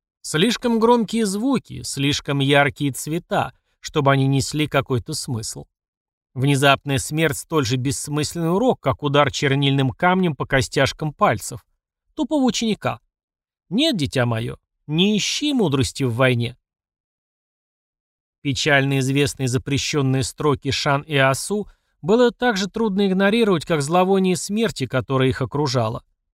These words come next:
Виеки мог лишь озираться по сторонам и удивляться,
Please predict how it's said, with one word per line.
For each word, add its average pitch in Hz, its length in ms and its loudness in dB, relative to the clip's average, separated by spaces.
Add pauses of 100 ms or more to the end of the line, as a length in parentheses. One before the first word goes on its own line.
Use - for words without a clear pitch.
(540)
Виеки 190 500 2
мог 233 240 0
лишь 220 200 -2
озираться 202 480 0
по 175 100 -12
сторонам 208 480 0
и 208 40 2
удивляться, 196 760 -2